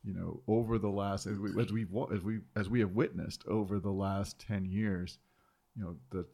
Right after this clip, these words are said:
the screws have been tightened, and those are the places they've been tightened the most. And so finally, you know, the last vestiges of that, you know, those aughts are being led stumbling out of a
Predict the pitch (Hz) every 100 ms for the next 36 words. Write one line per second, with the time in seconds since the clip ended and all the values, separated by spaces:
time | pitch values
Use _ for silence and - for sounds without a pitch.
0 | - 101 - 95 104 110 - 101 90 98
1 | - 120 127 - 85 87 87 98 104 104
2 | 101 - 104 104 - 101 101 98 98 92
3 | - 104 101 98 - 95 101 101 113 104
4 | 87 - 95 - 95 - 104 107 104 104
5 | 98 _ _ _ _ _ 120 101 92 92
6 | 95 101 107 113 98 82 107 120 123 107
7 | 101 90 85 - - 92 92 85 85 98
8 | 98 - - _ _ _ _ _ 123 107
9 | - - - - 101 104 - 101 123 92
10 | - - - 95 90 76 95 98 95 95
11 | 92 - - 92 95 101 95 - - 104
12 | 107 107 107 107 104 104 - - 104 110
13 | 104 110 107